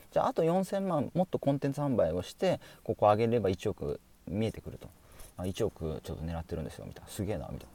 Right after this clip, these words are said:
なね。そう。で、そのあやさんも最初、じゃあどういうふうにそのサイトを構築していったのかっていうと、自分でやってたんですよね。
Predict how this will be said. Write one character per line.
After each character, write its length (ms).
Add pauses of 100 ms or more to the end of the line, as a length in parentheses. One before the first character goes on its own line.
(200)
な 80
ね。 60 (760)
そ 60 (260)
う。 20
で、 100
そ 100
の 120
あ 80
や 140
さ 180
ん 60
も 220
最 280
初、 380 (400)
じ 100
ゃ 20
あ 40
ど 140
う 40
い 20
う 20
ふ 120
う 60
に 240
そ 120
の 80
サ 180
イ 60
ト 120
を 40
構 240
築 180
し 60
て 80
い 20
っ 20
た 120
の 80
か 100
っ 60
て 120
い 40
う 40
と、 160
自 220
分 200
で 80
や 100
っ 40
て 140
た 80
ん 40
で 40
す 60
よ 80
ね。 80